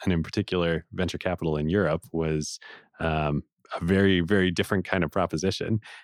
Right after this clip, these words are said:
And, uh, and Gert had, had a tough time getting funding. So what he decided to do,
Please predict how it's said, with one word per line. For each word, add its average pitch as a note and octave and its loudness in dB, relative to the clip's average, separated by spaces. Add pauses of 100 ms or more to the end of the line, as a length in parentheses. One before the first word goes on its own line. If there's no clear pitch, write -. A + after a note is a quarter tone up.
(120)
And, E2 0
uh, D2+ 0
and E2 -2 (160)
Gert G2 2
had, E2+ -2 (100)
had F2 -4
a F2+ -2
tough - -2
time F2 2
getting E2 0
funding. G#2+ 4
So F#2 0
what F2 2
he F#2 2
decided A#2+ 0
to F#2 -2
do, F#2 -2